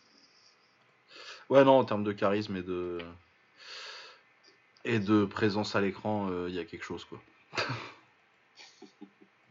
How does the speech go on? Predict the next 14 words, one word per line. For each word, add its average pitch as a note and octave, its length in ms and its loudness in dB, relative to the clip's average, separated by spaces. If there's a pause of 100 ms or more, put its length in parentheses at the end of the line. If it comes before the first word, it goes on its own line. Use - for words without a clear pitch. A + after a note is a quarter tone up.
(3000)
Bah, B2 320 8
écoutez, A#2 640 2
on A#2 200 2
est A#2+ 60 0
à A#2 80 0
combien A#2+ 260 -4
de A#2 60 -4
temps, D3+ 220 -2
là ? D3 180 0 (300)
Bah, A#2+ 180 4
deux C3+ 220 4
heures D3 120 2
tout D3+ 100 -4
pile. A2+ 280 0